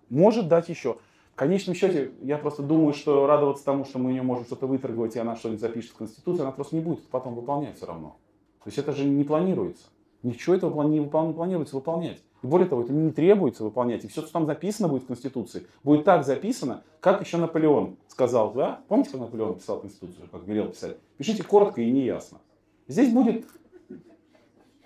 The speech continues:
Да, здесь будет вот, здесь будет, э, ну, в таком духе, может быть, будет не коротко, да, потому что там такие орлы.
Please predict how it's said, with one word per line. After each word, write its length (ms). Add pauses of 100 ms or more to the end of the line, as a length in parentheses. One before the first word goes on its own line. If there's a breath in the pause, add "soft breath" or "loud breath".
(200)
Да, 160
здесь 260
будет 380
вот, 320
здесь 320
будет, 480
э, 240
ну, 260
в 60
таком 280
духе, 160
может 180
быть, 100
будет 240
не 100
коротко, 480
да, 100
потому 180
что 80
там 120
такие 460 (140)
орлы. 540